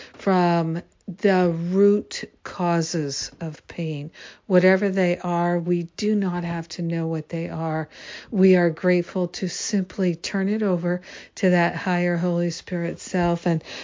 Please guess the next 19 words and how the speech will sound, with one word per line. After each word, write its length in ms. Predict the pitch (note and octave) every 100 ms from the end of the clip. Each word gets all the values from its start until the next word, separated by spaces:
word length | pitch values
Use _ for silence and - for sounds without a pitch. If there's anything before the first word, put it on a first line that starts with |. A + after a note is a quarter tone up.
| -
to 160 | - G3+
allow 460 | F#3 F3+ E3+ E3+
ourselves 680 | E3+ D#3+ E3 - F#3+ F3+ E3+
to 160 | - F#3+
know 340 | F3 F3+ F3+
true 360 | F3+ - - G3+
freedom 640 | - - F#3 F#3 E3+ C3+ - - - - - -
and 220 | - G3 F3+
to 140 | F#3+
rest 840 | E3 E3+ G3 E3+ C#3+ - - - - _ _ _
in 220 | G3+ F3+
the 100 | F3
Lord. 580 | D#3+ D#3+ D#3 D3 D3 D3 - - - -
We 240 | F#3+ G3 F#3
are 160 | F3
grateful 720 | E3 F#3 F#3+ F3+ F3 G3 F#3 F#3
and 240 | E3 E3
thankful 680 | - F3+ F3 - - F#3 F3+
that 320 | F3 E3 D#3+